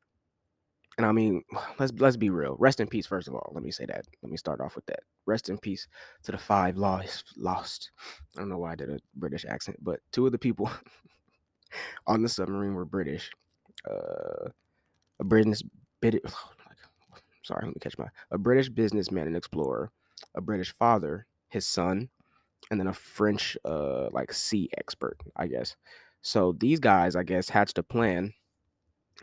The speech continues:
um, to go on this Titan submarine, um, to go visit Titanic wreckage. Yeah, Titanic wreckage, you know.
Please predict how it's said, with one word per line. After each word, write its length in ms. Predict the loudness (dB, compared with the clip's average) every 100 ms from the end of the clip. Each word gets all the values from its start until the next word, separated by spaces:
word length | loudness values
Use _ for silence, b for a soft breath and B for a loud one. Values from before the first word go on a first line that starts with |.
| -8
um, 240 | -6 -4 -4
to 80 |
go 180 | -2 0
on 100 | 0
this 160 | -2 -4
Titan 560 | -2 -2 0 -4 -4 -10 b b b b b _ _ _
submarine, 880 | -2 2 2 4 2 2 2 -2 -4 _ -6
um, 340 | -2 0 0 2
to 100 | 8
go 180 | 8
visit 420 | 8 4 4 2 -2 -12 _
Titanic 520 | 0 0 0 0 0 2
wreckage. 480 | 0 0 -8 -10 -12 -4
Yeah, 300 | -2 -2 -6 _ _ _ _ _ -6
Titanic 480 | -6 -2 -2 -2 -2
wreckage, 480 | -4 -4 -10 -12 -6
you 100 | -4
know. 240 | -4